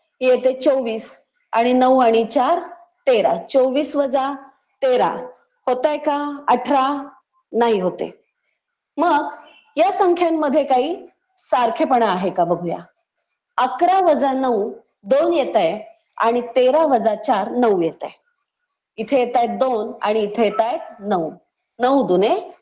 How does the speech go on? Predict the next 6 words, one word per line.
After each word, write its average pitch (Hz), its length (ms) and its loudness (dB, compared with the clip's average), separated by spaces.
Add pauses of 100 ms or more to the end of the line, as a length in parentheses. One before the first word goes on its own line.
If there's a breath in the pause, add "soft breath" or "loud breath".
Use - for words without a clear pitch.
अठरा 208 360 -2
येत 160 280 -4
आहे. 151 220 -4 (1040)
करून 269 280 2
बघूया 254 340 0
चला. 254 520 -2